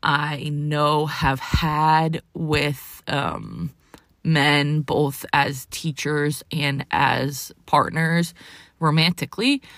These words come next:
Um, so it's hard for me, but that's something I'm really working on, is just, like, not assuming just because a man wrote this book that it isn't gonna be valuable to me.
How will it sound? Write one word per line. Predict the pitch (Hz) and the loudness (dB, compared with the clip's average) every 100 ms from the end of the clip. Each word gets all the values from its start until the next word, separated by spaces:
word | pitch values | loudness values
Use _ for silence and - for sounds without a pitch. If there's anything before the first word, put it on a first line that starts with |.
| - - | -18 0
Um, | - 151 | 4 4
so | 147 180 | 4 2
it's | 156 | 2
hard | - 190 180 185 | 2 6 6 4
for | 262 | 0
me, | 254 277 277 | 2 4 2
but | 180 165 - | 2 0 2
that's | 165 170 | 0 0
something | 180 175 170 | -2 0 0
I'm | 160 156 | 0 2
really | 151 147 | 2 2
working | 143 139 139 185 | 2 0 2 0
on, | 170 156 135 | 2 4 2
is | 143 160 | 0 -2
just, | - 131 | -4 -4
like, | 139 143 | -4 -4
not | 160 147 160 139 | 0 4 4 4
assuming | 170 - 156 151 143 | -2 -2 0 0 0
just | 156 - | -4 -4
because | 165 160 143 | -4 -2 -2
a | |
man | 139 139 143 | 0 0 0
wrote | 135 135 | -2 -4
this | 127 131 | -6 -10
book | - 139 | -6 -6
that | - 135 | -4 -4
it | - _ | -6 _
isn't | - 147 135 | -4 -2 -2
gonna | 139 139 | -2 -2
be | 139 135 | -2 -2
valuable | - - - 90 92 | 2 2 2 -2 -6
to | - - | -6 -6
me. | - 104 | -6 -8